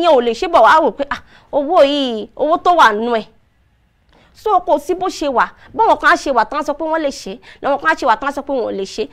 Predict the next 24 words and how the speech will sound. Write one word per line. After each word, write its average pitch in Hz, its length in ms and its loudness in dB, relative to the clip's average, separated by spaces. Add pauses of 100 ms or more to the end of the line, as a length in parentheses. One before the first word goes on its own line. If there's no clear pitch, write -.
(180)
Kí 381 80 -6
ló 403 100 -4
dé 320 120 0
dé? 247 120 -2
Torí 302 240 -4
pé 330 280 -6
Ọlọ́run, 330 420 0
ìwà 269 280 0
wa 285 160 4
ò 240 80 -4
ń 294 40 -6
ṣe, 254 380 -4 (280)
ìwà 277 240 2
wa 277 160 4 (180)
ó 370 80 -2
yàtọ̀ 302 320 -2
síra. 220 360 -4 (1080)
Then 330 100 0
tá 370 80 2
bá 392 120 2
ń 359 40 -4
sọ 349 100 0
pé 415 120 -2 (120)
ìwà, 240 380 4